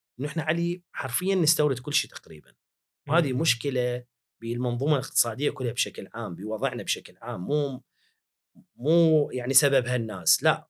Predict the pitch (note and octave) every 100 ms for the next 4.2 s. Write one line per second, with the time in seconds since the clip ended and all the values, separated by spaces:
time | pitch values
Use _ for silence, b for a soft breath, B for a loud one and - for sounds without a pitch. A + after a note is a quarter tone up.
0 | - F3+ B2+ D#3 D3+ D#3 C3 B2+ - -
1 | C3 B2 - C#3 A2+ - A2 - - _
2 | _ b b b - C3+ G3+ - G#3 F3+
3 | B2+ G#2 - F#3+ G3 F3+ - G2 F2+ -
4 | -